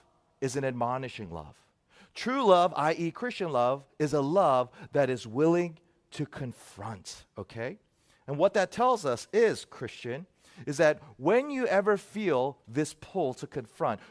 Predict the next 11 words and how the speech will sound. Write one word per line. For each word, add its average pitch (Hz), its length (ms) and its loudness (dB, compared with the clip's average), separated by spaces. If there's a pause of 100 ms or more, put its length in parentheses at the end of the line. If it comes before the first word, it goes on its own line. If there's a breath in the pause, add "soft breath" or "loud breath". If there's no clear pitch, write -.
when 190 220 2
you 254 120 -6
feel 208 240 0
this 160 320 -2
instinct 208 480 -2
to 180 200 -6
admonish, 143 580 -4 (180 loud breath)
you 185 240 -4
must 196 320 2
make 165 160 0
sure 139 560 0